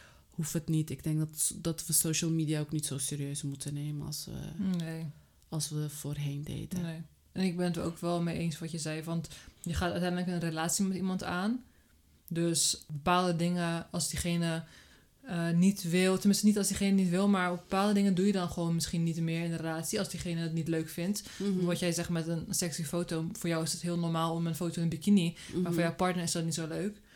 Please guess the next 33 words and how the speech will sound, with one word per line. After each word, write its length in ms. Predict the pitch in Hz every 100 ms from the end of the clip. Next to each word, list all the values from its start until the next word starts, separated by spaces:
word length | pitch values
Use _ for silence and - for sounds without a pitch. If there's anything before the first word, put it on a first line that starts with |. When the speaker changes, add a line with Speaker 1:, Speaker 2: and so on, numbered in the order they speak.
| -
Speaker 2:
Dus 120 | - 185
dan 260 | 196 190 -
denk 280 | 185 185 185
je, 80 |
"Oké, 420 | 185 185 165 180 - 175 170 - - - _ _ _ 170 -
hoeveel, 640 | 180 226 254 240 220 - 190
wat, 300 | 220 226 190
wat 140 | 208
is 140 | 226 247
er 240 | 220 214
zo 100 | 202
erg 260 | - 220 220
aan 120 | 214
om 140 | 202
geen 340 | 202 214 214 180
bikinifoto 480 | 160 170 165 165 160 170
te 0 | 165
Speaker 1:
Ja. 80 | 202
Speaker 2:
posten?" 280 | 147 160 165 - - -
Speaker 1:
Wat 180 | - 196
is 60 |
de 120 | 220 -
toegevoegde 640 | 220 220 208 220 - 202
waarde 480 | 185 190 214 208 208
als 180 | - 190
je 100 | 196
hem 180 | 202 196
nog 220 | 185 185
houdt 300 | 180 185 190
en 120 | 180
daarover 440 | 180 - 175 175 170
ruzie 360 | 165 156 147
maakt? 260 | 127 104